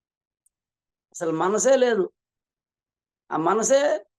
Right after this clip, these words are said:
ఆ శ్వాసే లక్ష్మణుడు. మనసే లేదు,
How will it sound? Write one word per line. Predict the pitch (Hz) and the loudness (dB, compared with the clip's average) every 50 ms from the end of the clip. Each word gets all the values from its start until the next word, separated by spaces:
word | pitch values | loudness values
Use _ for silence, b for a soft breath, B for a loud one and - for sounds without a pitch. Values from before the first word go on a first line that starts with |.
| _ _ _ _ _ _ _ _ _ _ _ _ _ _ _ _ _ _ _ _ _ _ _ _ _ _ _ _ _ _ _ _ _ _ _ _ _ _ _ _ _ _ _ _ _ _ _ _ _ _ _ _ | _ _ _ _ _ _ _ _ _ _ _ _ _ _ _ _ _ _ _ _ _ _ _ _ _ _ _ _ _ _ _ _ _ _ _ _ _ _ _ _ _ _ _ _ _ _ _ _ _ _ _ _
ఆ | 170 175 170 | -8 -6 -6
శ్వాసే | 165 - - 170 175 214 226 - - 247 254 254 240 381 _ _ _ _ _ _ _ _ _ _ _ _ _ _ _ _ _ _ _ _ _ _ _ _ - | -6 -4 -2 0 0 0 0 0 0 -2 -2 -4 -8 -12 _ _ _ _ _ _ _ _ _ _ _ _ _ _ _ _ _ _ _ _ _ _ _ _ -6
లక్ష్మణుడు. | 151 156 156 - - 196 202 175 139 - - _ _ _ _ _ _ _ _ _ _ _ _ _ _ _ _ _ _ _ _ _ _ _ _ _ _ _ _ _ _ _ _ _ _ _ _ | -4 -4 -4 -2 -2 0 0 0 -2 -4 -12 _ _ _ _ _ _ _ _ _ _ _ _ _ _ _ _ _ _ _ _ _ _ _ _ _ _ _ _ _ _ _ _ _ _ _ _
మనసే | - 143 175 214 208 202 262 277 | -4 -2 0 0 0 2 2 2
లేదు, | 269 262 254 247 220 196 196 | 2 2 0 0 0 -4 -10